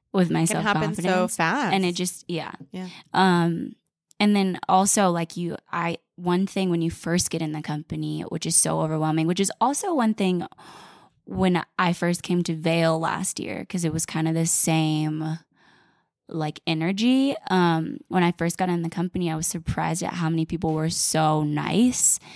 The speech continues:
Speaker 1: and so, um, outgoing and talkative and funny and, like, just, like, hilarious to be around and so nice to be around.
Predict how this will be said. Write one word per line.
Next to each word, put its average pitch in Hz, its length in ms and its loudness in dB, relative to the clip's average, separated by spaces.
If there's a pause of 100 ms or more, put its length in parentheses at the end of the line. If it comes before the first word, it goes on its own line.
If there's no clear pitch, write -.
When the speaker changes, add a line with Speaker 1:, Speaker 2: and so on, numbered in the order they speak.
(300)
Speaker 1:
and 190 220 4
so, 170 520 0
um, 165 680 -4 (680)
outgoing 175 640 2
and 175 120 -2
talkative 180 680 0
and 160 260 0
funny 170 600 2 (460)
and, 156 840 0
like, 151 460 -8 (1040)
just, 180 340 0
like, 160 200 -2
hilarious 165 580 0
to 185 100 -4
be 160 220 0
around 226 460 2
and 180 180 -2
so 170 120 -4
nice 170 240 -4
to 185 80 -10
be 165 220 -8
around. 214 420 -2